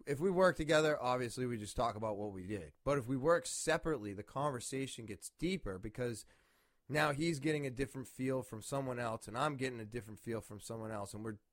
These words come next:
not paying attention to each other's games. And then we get to talk about it. So it's one of those things that I have implemented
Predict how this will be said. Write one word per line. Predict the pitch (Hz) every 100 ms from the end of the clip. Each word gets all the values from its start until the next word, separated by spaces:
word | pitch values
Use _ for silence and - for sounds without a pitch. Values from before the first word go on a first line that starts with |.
| -
not | 135 147 147
paying | 147 143
attention | 110 - 165 160 127 113
to | 123
each | 113 -
other's | 135 135 110 -
games. | 147 151 113 95 95 - _ _ _ -
And | 131
then | 143
we | 143
get | 131
to | - -
talk | - 117 123
about | 120 107 95
it. | 95 -
So | - 139
it's | 127 - - - - - - _ _
one | - 165 180
of | 175
those | 156 -
things | - 165 165 151 127
that | 127 123 120
I | 117 127 131 131 123 - _ _ _ _ _ _ _ -
have | 147 131 104 - _ _ _ _ -
implemented | 170 165 156 139 117 - 110 107